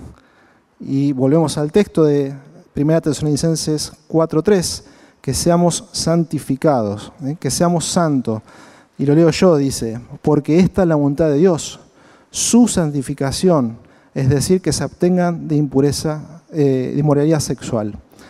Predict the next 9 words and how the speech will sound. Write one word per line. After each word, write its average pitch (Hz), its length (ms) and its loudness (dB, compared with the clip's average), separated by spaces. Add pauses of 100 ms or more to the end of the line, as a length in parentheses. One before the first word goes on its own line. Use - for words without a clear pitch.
(1600)
El 151 140 -2
objetivo 147 440 4
y 160 40 4
la 143 60 4
voluntad 139 240 2
de 156 60 4
Dios 160 420 0
es 143 280 -4
ese 143 400 -6